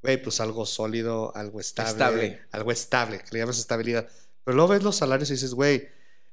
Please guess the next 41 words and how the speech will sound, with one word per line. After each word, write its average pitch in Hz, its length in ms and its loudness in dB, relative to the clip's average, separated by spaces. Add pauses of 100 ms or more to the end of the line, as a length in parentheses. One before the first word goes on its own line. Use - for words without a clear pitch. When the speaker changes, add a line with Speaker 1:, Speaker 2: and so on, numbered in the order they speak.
(120)
Speaker 1:
porque 151 260 6
yo 165 120 10
lo 190 120 12
he 180 60 10
visto, 165 580 8
o 139 100 2
digo, 127 320 6
esto 180 320 8
hablando 175 800 8
de 127 400 6
la 127 140 4
provincia 156 380 6
en 196 60 6
donde 143 160 6
estamos, 135 340 4
¿eh? 143 40 8
Porque 147 200 6
a - 20 4
lo 123 60 4
mejor 131 160 4
en 175 60 4
Ciudad 165 140 10
de 170 60 6
México 175 320 8
los, 156 260 4 (320)
los - 400 2 (160)
salarios 123 480 4
son 160 160 6
muy 160 140 8
diferentes 143 540 6
porque 113 200 0
también 117 260 4
la 143 80 8
vida 131 160 6
es 131 80 6
más 135 200 6
cara, 120 260 4
eso 127 160 0
es 113 60 -2
una 117 160 -2
realidad. 110 380 0